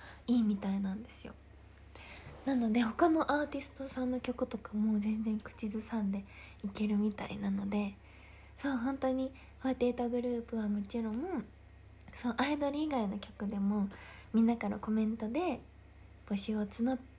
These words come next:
て歌ったりだとか、そう、あとは、メールを、お便りを送れる機能がアプリ内であるんですよ。なので、そこでみんなに歌ってほしい曲とかをあらかじめ送ってもらって、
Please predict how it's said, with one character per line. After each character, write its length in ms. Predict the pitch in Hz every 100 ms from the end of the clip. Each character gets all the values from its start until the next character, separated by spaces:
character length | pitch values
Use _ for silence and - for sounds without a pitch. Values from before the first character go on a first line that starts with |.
| - -
て 360 | 339 370 254 -
歌 200 | 208 208
っ 40 |
た 200 | 208 226
り 100 | 220
だ 140 | 208 196
と 120 | - -
か、 160 | 214 311 - - - - -
そ 120 | 294
う、 20 |
あ 60 | 294
と 160 | 262
は、 280 | 226 233 208 196 - - -
メ 260 | 277 381
ー 20 | 392
ル 140 | 370
を、 80 | -
お 60 |
便 300 | 254 381 403
り 100 | 262
を 80 | 220
送 180 | 202 220
れ 120 | 208
る 120 | 196 202
機 140 | -
能 240 | 226 196
が 100 | 196
ア 60 | 208
プ 140 | 202
リ 100 | 226
内 240 | 220 190 185
で 80 | 196
あ 100 | 196
る 80 |
ん 120 | 196 196
で 60 |
す 160 | - -
よ。 80 | - - - - - -
な 120 | 262
の 200 | 247 233
で、 300 | 240 320 240 - - - -
そ 100 | -
こ 120 | - 226
で 100 | 226
み 160 | 226
ん 60 | 233
な 100 | 233
に 100 | 202
歌 200 | 196 226
っ 40 |
て 140 | 220 226
ほ 160 | 233
し 260 | 233 - 233
い 40 |
曲 440 | 202 208 - - - - - - - -
と 100 | -
か 180 | - 240
を 260 | 269 339 -
あ 60 | 214
ら 120 | 220
か 140 | 226
じ 140 | 208 220
め 120 | 214
送 220 | 208 202
っ 20 |
て 160 | 233 247
も 80 | 247
ら 80 | 262
っ 100 | 269 - -
て、 260 | 427 320